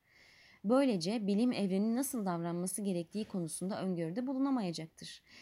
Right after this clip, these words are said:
Ancak evrenin yalnızca tekil olmayan eğri uzayları taşıyan bir toplamla tanımlanmış bir durumda olması mümkündür.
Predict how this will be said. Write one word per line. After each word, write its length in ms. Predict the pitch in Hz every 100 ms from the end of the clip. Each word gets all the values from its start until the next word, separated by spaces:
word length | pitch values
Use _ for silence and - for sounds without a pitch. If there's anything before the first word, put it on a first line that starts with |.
| - -
Ancak 440 | - 247 214 175 -
evrenin 440 | 196 196 214 254
yalnızca 480 | 226 226 285 220 175
tekil 320 | - 190 196
olmayan 400 | 208 240 185 156 -
eğri 340 | 175 180 247
uzayları 440 | 233 185 165 180
taşıyan 480 | 196 202 - 160 156
bir 120 | 220
toplamla 560 | 226 185 - 165 151 226
tanımlanmış 720 | - 185 185 185 196 247 -
bir 180 | 208 170
durumda 280 | 165 170 240
olması 360 | 196 165 -
mümkündür. 680 | 240 175 - 156 165 -